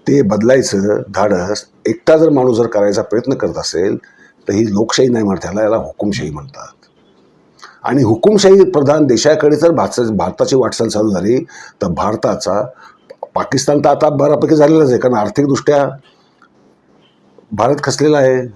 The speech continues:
डॉलरची किंमत कुठल्या कुठे गेली आहे, पेट्रोलच्या किमती, गॅसच्या किमती, म्हणजे महागाईचं जर पाहिलं आपण तर ते अवास्तव सगळं वाढलेलं आहे. ठराविक लोक फक्त श्रीमंत होत आहेत, गरीब लोक मात्र गरीबच होत चालले आहेत.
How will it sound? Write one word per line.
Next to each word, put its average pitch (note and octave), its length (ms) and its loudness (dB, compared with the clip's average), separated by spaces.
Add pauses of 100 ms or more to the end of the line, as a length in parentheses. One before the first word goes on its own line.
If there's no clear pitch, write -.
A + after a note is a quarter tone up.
(120)
डॉलरची C3 360 2
किंमत C3+ 320 2
कुठल्या C3+ 220 0
कुठे C#3 240 0
गेली C#3 280 2
आहे, C3 300 -2 (540)
पेट्रोलच्या B2 360 0
किमती, C3 400 0
गॅसच्या B2+ 380 0
किमती, C3 380 0
म्हणजे A#2+ 200 0
महागाईचं B2 640 2
जर B2+ 180 2
पाहिलं A#2+ 320 -2
आपण A#2 260 -2
तर A#2 140 -2
ते B2 320 0 (800)
अवास्तव C3+ 400 0
सगळं C#3+ 300 0
वाढलेलं B2+ 360 0
आहे. B2 160 2 (420)
ठराविक C#3 360 4
लोक D3+ 240 2
फक्त - 200 -4
श्रीमंत C3+ 380 0
होत B2 180 -4
आहेत, C3 140 4
गरीब B2+ 300 0
लोक C3 220 2
मात्र B2+ 500 0
गरीबच B2+ 420 0
होत B2+ 120 0
चालले A#2 260 0
आहेत. A#2 100 -2